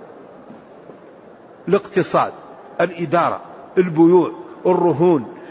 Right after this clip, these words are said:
السلم، الإجارة، السلف، التربية، الطلاق، الزواج، الفرائض، كل شيء مبين في هذا الكتاب.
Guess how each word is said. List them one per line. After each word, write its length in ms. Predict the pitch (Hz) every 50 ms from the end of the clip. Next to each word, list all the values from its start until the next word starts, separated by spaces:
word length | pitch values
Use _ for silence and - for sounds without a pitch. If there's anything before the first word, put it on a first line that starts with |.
| - - -
السلم، 520 | 180 175 - - - - 202 180 160 123 113 - - - - - -
الإجارة، 640 | 175 185 196 175 185 165 147 190 190 180 160 139 117 - - - - - -
السلف، 580 | - 190 - - - 214 196 180 156 - - - - - - - - - - - - - - - - - - - - - - - -
التربية، 640 | - - - - 202 180 165 160 208 202 180 151 123 - - - - - - - - - - - - - - 226 202 - - - - - - - - - - - - - - -
الطلاق، 540 | 190 185 - - 180 185 196 196 185 156 131 - - - - - - - -
الزواج، 540 | 190 180 131 120 185 190 185 190 185 170 156 - - - - - - - - - - - - - - - - - - - - - - -
الفرائض، 580 | 208 196 151 170 185 185 202 202 190 165 156 143 - - - - - - - - - - - - - - - - - - - - - - - - - - - - - - - - - - - - - - - - - - - - - - - - - - - - - - - - - -
كل 460 | - 294 311 311 302 285 262 233 202 151
شيء 260 | - 247 247 240 208
مبين 480 | 185 196 202 180 214 214 202 202 185
في 140 | 147 160 180
هذا 180 | 170 165 156 147
الكتاب. 420 | 135 - - 139 135 - 127 110